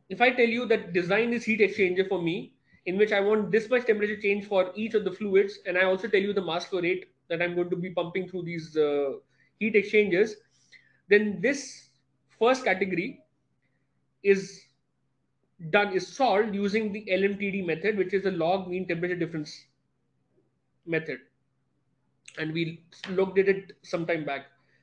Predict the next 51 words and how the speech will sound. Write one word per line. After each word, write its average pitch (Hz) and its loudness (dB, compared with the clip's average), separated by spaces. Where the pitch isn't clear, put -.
but 160 -2
now 175 0
I'll 165 -2
define 175 -4
formally 170 -2
what 160 0
the 156 2
L 151 -2
M 156 -8
T 151 -8
D 151 -4
method 143 -8
is. 120 -14
Okay, 220 -14
so 196 -8
this, 175 -2
so 180 2
this 175 0
type 185 4
of 202 0
exercise 190 2
is 190 2
done 180 4
using 175 -2
L 151 0
M 175 -4
T 185 -6
D. 240 -8
The 196 4
second 226 4
type 247 2
of 254 2
problem 214 2
that 214 2
you 196 -4
may 214 6
see 214 -4
is 202 6
that 226 4
now 226 2
I, 226 4
from 220 -4
the 220 2
industry 208 4
standpoint, 214 -2
I 214 6
give 240 0
you 240 6
a 214 8
heat 196 0
exchanger. 156 -2